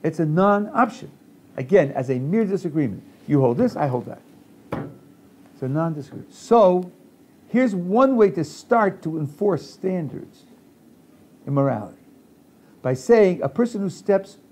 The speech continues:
too far over the line tries to pre-, present himself as taking a moral position that's too far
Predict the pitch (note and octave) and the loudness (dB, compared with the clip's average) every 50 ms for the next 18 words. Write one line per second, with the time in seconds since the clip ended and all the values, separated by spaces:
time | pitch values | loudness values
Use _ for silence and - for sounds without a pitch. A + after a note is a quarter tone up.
0 | _ _ _ _ - - D4+ D#4+ E4+ C#4 - - - - - - - - - - | _ _ _ _ -2 2 4 4 4 4 -2 -4 -4 -2 0 0 -2 -2 -4 -4
1 | D#3+ E3 D#3 C#3+ C#3 C3 B2 C#3 D#3 D3+ B2 A2+ A2+ A#2 A2+ B2+ C#3 - _ _ | -4 -4 -4 -4 -6 -6 -6 -6 -6 -6 -6 -8 -10 -14 -16 -16 -18 -20 _ _
2 | - - _ _ _ _ _ _ _ _ _ - _ - - - - - _ _ | -20 -20 _ _ _ _ _ _ _ _ _ -20 _ -20 -20 -20 -20 -20 _ _
3 | _ _ _ _ - - - - A3+ A#3+ B3+ C4+ C4+ A#3+ - - - A3+ A3 G#3 | _ _ _ _ -20 -16 -2 4 6 6 6 6 4 2 -2 -4 -4 -4 0 2
4 | G#3 F#3+ - - - - - - - - F#3+ F3 C3+ G3 C4 D4 D4 C#4 A3+ - | 2 2 2 -2 -10 -20 -20 -18 -6 -2 -2 0 4 4 4 4 4 2 -2 -2
5 | - F#3 C#3+ C3+ B2 C#3 - C#3 C#3 C#3 - - A#3+ - - - D3+ C3 B2+ C3+ | 0 2 2 2 0 -2 -4 -6 -6 -2 2 2 2 2 2 -4 -10 -10 -8 -6
6 | E3 G3+ G#3 G#3 - D#3+ D3+ E3+ F#3+ F#3 F#3+ C3+ G#2 - - - - - - - | -2 -2 -2 -2 -4 -4 -2 -2 -2 -2 -2 -6 -8 -10 -12 -20 -20 -10 -6 -4
7 | D3+ D3+ - - - - - - D#4+ D#4+ - - - D3+ C3 A2 B2 - - | -4 -4 -6 -10 -20 -2 4 4 6 6 4 2 -2 -4 -4 -4 -6 -10 -16